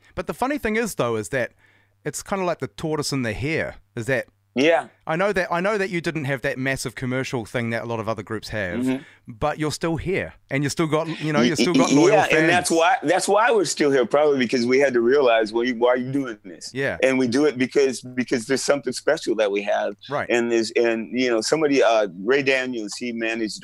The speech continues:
Speaker 2: us and Van Halen and Rush. And, uh, he said to us one time, he says, "You know, you guys are like a fine wine." He said,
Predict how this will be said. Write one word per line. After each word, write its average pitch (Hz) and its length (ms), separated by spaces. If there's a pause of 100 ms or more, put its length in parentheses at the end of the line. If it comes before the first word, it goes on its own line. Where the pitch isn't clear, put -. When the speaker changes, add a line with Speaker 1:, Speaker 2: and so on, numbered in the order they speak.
Speaker 2:
us 110 500
and 104 220
Van 104 200
Halen 107 440
and 98 140
Rush. 107 380 (500)
And, 110 340
uh, 101 300 (400)
he 131 180
said 123 300
to 113 100
us 110 160
one 107 180
time, 107 320
he 110 80
says, 104 240
"You 110 80
know, 110 80
you 107 160
guys 135 240
are 123 60
like 107 160
a 98 60
fine 101 320
wine." 101 400 (500)
He 110 80
said, 98 400